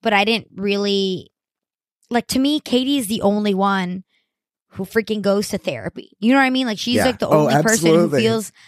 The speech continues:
Speaker 1: who feels like, m-, like a whole person on this
Speaker 2: Yeah.
Speaker 1: show, or s-, who's still on this show, you know?
Speaker 2: Yeah, yeah.
Speaker 1: She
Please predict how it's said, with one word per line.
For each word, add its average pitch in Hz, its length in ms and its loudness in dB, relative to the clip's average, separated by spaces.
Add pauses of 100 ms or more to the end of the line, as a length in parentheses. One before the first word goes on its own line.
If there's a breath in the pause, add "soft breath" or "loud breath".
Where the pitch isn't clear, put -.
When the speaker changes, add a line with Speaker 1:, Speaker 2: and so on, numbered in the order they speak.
(220 soft breath)
Speaker 1:
who 226 220 -4
feels 220 280 -2
like, 202 240 0 (280)
m-, 208 180 -6
like 170 260 -2
a 208 40 2
whole 202 340 2
person - 840 -8
on 190 200 -2
this 185 220 -4
Speaker 2:
Yeah. 233 220 2
Speaker 1:
show, - 200 -12 (480 soft breath)
or 233 160 4
s-, - 160 -6
who's 220 220 0
still 269 260 4
on 190 180 -4
this 165 120 -8
show, - 360 -8
you 202 140 -2
know? 196 260 0 (360 soft breath)
Speaker 2:
Yeah, 73 240 0 (140)
yeah. 82 160 0
Speaker 1:
She 214 500 -2